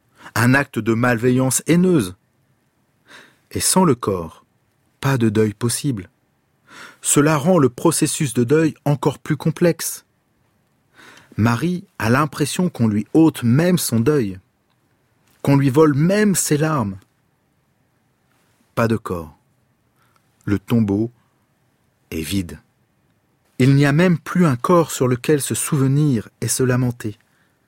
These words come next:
se remémorer ces jours qui avaient tout changé. Alors, lorsqu'elle voit cet homme dans le jardin, le lecteur, lui, sait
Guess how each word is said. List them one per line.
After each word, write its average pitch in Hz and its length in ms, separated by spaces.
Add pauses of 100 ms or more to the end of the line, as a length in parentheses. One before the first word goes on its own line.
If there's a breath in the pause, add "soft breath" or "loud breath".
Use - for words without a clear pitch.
(560 loud breath)
se - 160
remémorer 170 840 (200 loud breath)
ces - 260
jours 165 400
qui - 140
avaient 131 180
tout - 240
changé. 123 460 (1300 soft breath)
Alors, 147 380 (360 soft breath)
lorsqu'elle 113 460
voit 135 260
cet - 300
homme 170 220
dans 98 140
le 95 80
jardin, 143 440 (1300 loud breath)
le 107 120
lecteur, 117 460
lui, 104 220
sait 208 340